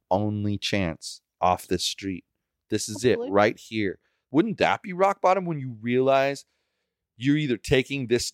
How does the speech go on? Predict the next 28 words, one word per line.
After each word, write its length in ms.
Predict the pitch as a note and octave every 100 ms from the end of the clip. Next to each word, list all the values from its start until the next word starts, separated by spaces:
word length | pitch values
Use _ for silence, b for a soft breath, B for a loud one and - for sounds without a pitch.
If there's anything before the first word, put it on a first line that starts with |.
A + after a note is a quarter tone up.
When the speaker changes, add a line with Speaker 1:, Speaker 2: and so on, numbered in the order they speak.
| _
Speaker 1:
turn 400 | - B2+ B2+ C#3+
right 200 | C3+ C#3+
here 380 | D3+ E3 E3 D#3 _ _ _ -
or 140 | A2
you're 120 | A#2
done 400 | G#2+ A2 G#2 B2
for 160 | C3+ F#2+
good? 380 | F#2 G#2+ C#3+ - _ _
I 40 | B2
mean, 120 | B2+
that 160 | C#3
would 120 | G3 G3
be 80 |
rock 240 | G3+ G3+ -
bottom, 340 | F3 C4+ G#2+
right? 260 | G2 D#3 - _ _ _ A#3
Speaker 2:
I 80 |
would 160 | D#4 D#4
think 200 | D#4 C#4+
the 80 | A#3+
moment 420 | G#3+ A3 A#3 C4+
before 300 | B3 - A3+
you 140 | A3+ A3
took 200 | G#3+ -
the 80 |
social 380 | G#3+ G3+ G3 G3+
worker's 340 | G3 G3 G3 -
hand 520 | G3+ G3 A3 D4